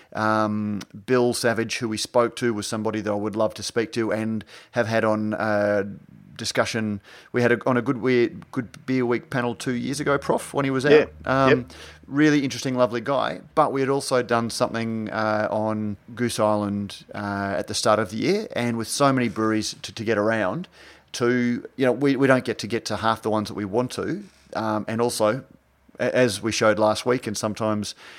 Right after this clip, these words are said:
Speaker 1: this week, you know, we have to push ourselves and our schedules really hard to get these out as regularly as we do. And so if somebody says, "Look,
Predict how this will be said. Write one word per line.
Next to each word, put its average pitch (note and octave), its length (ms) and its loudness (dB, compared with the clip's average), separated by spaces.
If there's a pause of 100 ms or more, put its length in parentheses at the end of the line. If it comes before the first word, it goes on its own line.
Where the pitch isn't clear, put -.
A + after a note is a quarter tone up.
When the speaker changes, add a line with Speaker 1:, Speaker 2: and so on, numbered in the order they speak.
(120)
Speaker 1:
this B2 200 0
week, - 360 0 (460)
you B2+ 120 -2
know, A#2 220 2
we C3+ 180 0
have B2 160 0
to G#2+ 80 -8
push - 240 -6
ourselves G#2+ 520 -2 (340)
and A2 160 -2
our G#2+ 100 4
schedules G#2+ 440 -2
really G#2+ 180 0
hard G2 360 -2
to G#2+ 640 -2
get - 180 -2
these G#2+ 220 -2
out G2+ 160 0
as G2 120 -4
regularly G2+ 340 -2
as F#2+ 100 -6
we G2 100 -6
do. B2 300 4 (480)
And C3 380 -2
so C3+ 200 6
if - 100 0
somebody C3 320 2
says, B2+ 320 -2
"Look, B2+ 120 -6